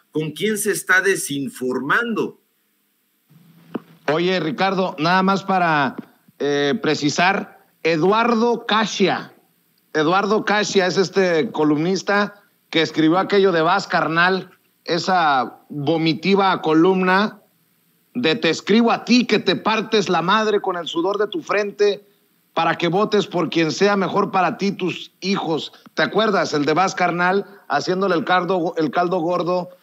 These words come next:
Speaker 2: a Gustavo de Hoyos y a Claudio X González.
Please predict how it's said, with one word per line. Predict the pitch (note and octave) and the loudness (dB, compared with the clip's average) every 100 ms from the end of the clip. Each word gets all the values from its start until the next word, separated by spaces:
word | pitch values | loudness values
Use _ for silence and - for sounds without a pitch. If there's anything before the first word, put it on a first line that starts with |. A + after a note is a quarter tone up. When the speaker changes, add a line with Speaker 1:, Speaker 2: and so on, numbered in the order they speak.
| _ _ | _ _
Speaker 2:
a | C3+ D3+ | -2 0
Gustavo | C#3+ D3+ - F3+ F3+ | 0 -2 0 0 2
de | F3+ F3 | 0 0
Hoyos | F3 F3+ F3 D3+ | 2 0 0 0
y | D3+ | 2
a | C#3+ C3+ B2+ B2 - _ | 2 2 0 -2 -6 _
Claudio | E3 F3 E3+ F3 | -2 0 2 0
X | D#3 E3+ | 0 0
González. | D#3 F3+ F#3 G3+ G3 D#3 | 0 0 0 2 2 0